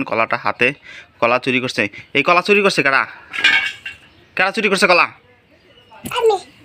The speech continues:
Speaker 1: চুরি করছে কে কলা? কেডা চুরি করবা কইছে? আর চুরি করবা কলা? কলা আর চুরি করবা, এক থাপ্পড়ে দাঁত ফালাই দিমু। কলা চুরি করবা? কানে ধর, কানে ধর, কানে ধর। খাড়ো।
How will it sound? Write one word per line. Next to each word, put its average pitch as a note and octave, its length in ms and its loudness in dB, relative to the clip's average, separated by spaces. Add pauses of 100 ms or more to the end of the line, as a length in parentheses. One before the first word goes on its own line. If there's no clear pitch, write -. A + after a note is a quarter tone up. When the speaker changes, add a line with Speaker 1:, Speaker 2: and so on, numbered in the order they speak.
(300)
Speaker 1:
চুরি D4 160 6
করছে C4+ 200 4
কে A#3 120 0
কলা? F3+ 160 4 (680)
কেডা A#3+ 220 2
চুরি B3 160 0
করবা G#3+ 180 4
কইছে? E3 200 2 (1300)
আর F#3+ 160 4
চুরি A#3+ 160 4
করবা A#3+ 200 4
কলা? A#3 160 4 (1500)
কলা G3+ 180 4
আর A3 100 2
চুরি A3 140 0
করবা, A3+ 200 4
এক B3 160 -4
থাপ্পড়ে G#3 300 2
দাঁত E3 140 0
ফালাই D#3+ 180 2
দিমু। C#3 120 -2 (360)
কলা G#3+ 180 0
চুরি A3 140 -2
করবা? G3+ 160 4 (100)
কানে A3 180 0
ধর, B3 100 2 (400)
কানে A3+ 160 -2
ধর, C4 100 0 (800)
কানে G3 160 0
ধর। C4 80 2 (1080)
খাড়ো। A#3+ 180 4